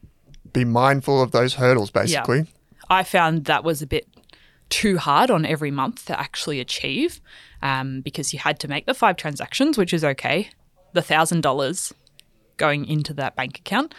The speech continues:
Speaker 2: but you also had to increase the balance of your savings account, which was hard if
Speaker 1: Mm.
Speaker 2: you're using the savings account, um, to make transactions. Maybe you were investing some of that money, or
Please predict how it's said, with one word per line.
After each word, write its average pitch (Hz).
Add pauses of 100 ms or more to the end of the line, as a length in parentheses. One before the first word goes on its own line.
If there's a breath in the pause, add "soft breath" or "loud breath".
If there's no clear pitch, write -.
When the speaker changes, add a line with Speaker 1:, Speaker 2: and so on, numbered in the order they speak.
(220 loud breath)
Speaker 2:
but -
you 151
also 160
had 147
to -
increase 147
the 139
balance 123
of 113
your 123
savings -
account, -
which 151
was 156 (300 loud breath)
hard 202
if 202
Speaker 1:
Mm. 196
Speaker 2:
you're 160
using 151
the 139
savings 147
account, 139 (560 loud breath)
um, 139 (140)
to -
make 131
transactions. 214
Maybe 165
you 143
were 143
investing 175
some 196
of 175
that 170
money, 180
or 147